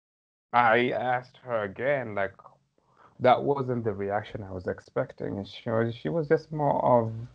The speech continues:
"What do you want me to say or do about, you know, what you're gonna do in your bedroom?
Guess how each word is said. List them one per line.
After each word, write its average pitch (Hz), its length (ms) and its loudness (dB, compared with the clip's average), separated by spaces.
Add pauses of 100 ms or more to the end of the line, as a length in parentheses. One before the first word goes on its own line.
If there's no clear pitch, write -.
(140)
"What 123 140 2
do 123 60 4
you 120 120 6
want 113 200 4
me 107 160 4
to 101 80 -2
say 123 420 4
or 98 220 0
do 113 280 2
about, 92 240 4
you 98 60 -2
know, 98 200 -6
what 95 220 -6
you're 95 80 0
gonna 95 280 4
do 98 100 2
in 95 160 4
your 90 180 2
bedroom? 95 580 4